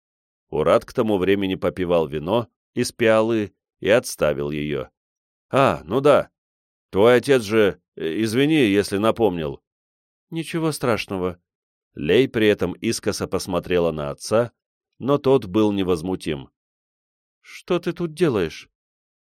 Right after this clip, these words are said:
"Я? Да вот хочу попробовать уговорить взять себя на стажировку странников гор.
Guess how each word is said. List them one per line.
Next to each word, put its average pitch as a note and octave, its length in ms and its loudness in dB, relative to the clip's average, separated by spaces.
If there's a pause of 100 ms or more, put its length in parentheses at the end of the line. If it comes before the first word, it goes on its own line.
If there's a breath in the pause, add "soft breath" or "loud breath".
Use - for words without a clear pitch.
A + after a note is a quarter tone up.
(200)
"Я? A#2+ 600 2
Да A#2 340 2
вот C3 220 4
хочу C3+ 360 0
попробовать C3 680 4
уговорить A2+ 500 4
взять G#2 360 2
себя A#2 300 0
на A#2+ 120 0
стажировку B2 680 0
странников C3+ 640 -2
гор. D#3 300 2